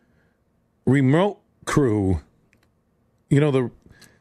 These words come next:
the remote crews who come in and they do the pre and halftime and in between games,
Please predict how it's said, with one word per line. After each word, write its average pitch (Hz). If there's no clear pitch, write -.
the 135
remote 156
crews 165
who 139
come 151
in 147
and 110
they 107
do 117
the 117
pre 147
and 113
halftime 135
and 107
in 139
between 135
games, 127